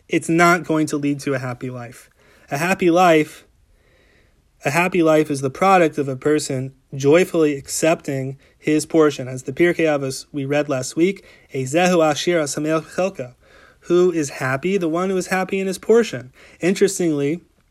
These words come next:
right before that, it says, "Ezehu Gibor HaKodesh Yitzro."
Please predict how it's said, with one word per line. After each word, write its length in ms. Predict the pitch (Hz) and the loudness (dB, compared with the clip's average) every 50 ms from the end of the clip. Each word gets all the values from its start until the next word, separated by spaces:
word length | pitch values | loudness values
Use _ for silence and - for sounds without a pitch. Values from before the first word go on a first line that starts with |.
| _ _ _ _ _ _ _ - _ _ _ | _ _ _ _ _ _ _ -20 _ _ _
right 200 | - 147 190 202 | 2 2 2 2
before 340 | 196 160 - - 190 220 226 | 0 -2 0 4 4 6 6
that, 200 | 175 147 147 139 | 6 4 2 0
it 80 | 139 | -2
says, 180 | - - 143 139 - - | -2 -4 -4 -6 -2 -2
"Ezehu 500 | 180 180 175 156 190 202 190 196 180 156 | 0 0 0 2 0 2 2 2 0 0
Gibor 440 | 143 170 196 180 175 165 160 151 | 0 -4 -4 0 0 0 0 0
HaKodesh 460 | 143 - - 190 190 180 175 170 165 156 | -2 -2 -2 0 0 0 0 -2 -2 -2
Yitzro." 420 | 147 139 135 - - 139 139 135 | -2 -6 -6 -10 -14 -16 -18 -20